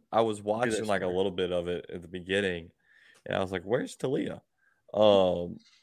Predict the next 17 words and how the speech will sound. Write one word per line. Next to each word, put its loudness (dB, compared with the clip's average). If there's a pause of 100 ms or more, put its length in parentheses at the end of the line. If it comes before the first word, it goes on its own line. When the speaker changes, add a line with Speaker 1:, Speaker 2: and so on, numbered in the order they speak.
(680)
Speaker 1:
but 0
Maryland 6
gets -4
the -2
dub, 8
and -2
then 4
afterwards 4
they 4
pour 0
the -4
mayo 2
on -2
their -4
coach's -8
head. -4 (720)
Uh, 8